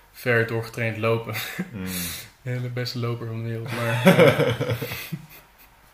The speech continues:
Speaker 2: Ja, en
Speaker 1: En
Speaker 2: wat, wat, ja, ga verder.
Speaker 1: En, en toen, ja, ik ben helemaal verliefd op, op, eh, zijn, zijn gebeur-, zijn, hem als gebeurtenis geworden. En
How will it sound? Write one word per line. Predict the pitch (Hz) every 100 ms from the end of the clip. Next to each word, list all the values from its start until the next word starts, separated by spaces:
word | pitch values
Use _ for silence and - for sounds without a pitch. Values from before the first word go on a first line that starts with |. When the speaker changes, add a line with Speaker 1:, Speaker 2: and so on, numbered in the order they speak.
| - - - - - - - -
Speaker 2:
Ja, | 95 92 -
en |
Speaker 1:
En | 127
Speaker 2:
wat, | 110 107
wat, | 110 - -
ja, | 110
ga | 113 113
verder. | 113 - -
Speaker 1:
En, | 135
en | 131
toen, | 120 139 143 -
ja, | - 123 110
ik | 117
ben | 120
helemaal | 127 120
verliefd | 131 135
op, | 135 - -
op, | 117
eh, | 113 107 113
zijn, | 113 110 107 110
zijn | 107 104
gebeur-, | 107 113 110 107 120 - -
zijn, | - 110 107 107
hem | 110 107
als | 101
gebeurtenis | 113 113 113 110
geworden. | - 113 123
En | 123 120